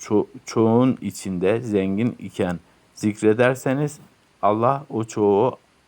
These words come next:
azaltır. Azın içinde zikrederseniz de onu çoğaltır." Yine Deylemi'den, e, Ebu Hureyre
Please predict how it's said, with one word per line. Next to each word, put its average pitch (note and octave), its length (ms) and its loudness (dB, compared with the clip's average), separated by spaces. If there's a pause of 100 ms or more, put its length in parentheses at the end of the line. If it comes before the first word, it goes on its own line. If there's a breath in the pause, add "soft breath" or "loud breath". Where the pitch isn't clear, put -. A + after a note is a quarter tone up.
(120)
azaltır. F#2 640 -2 (600 soft breath)
Azın A2+ 320 2
içinde A2 360 -2
zikrederseniz A2+ 960 -2
de C#3+ 120 -2
onu A2 340 -4
çoğaltır." F2 600 -2 (1800)
Yine D3 420 2
Deylemi'den, B2+ 840 2 (180)
e, G2 440 2
Ebu A2+ 160 0
Hureyre A#2 480 2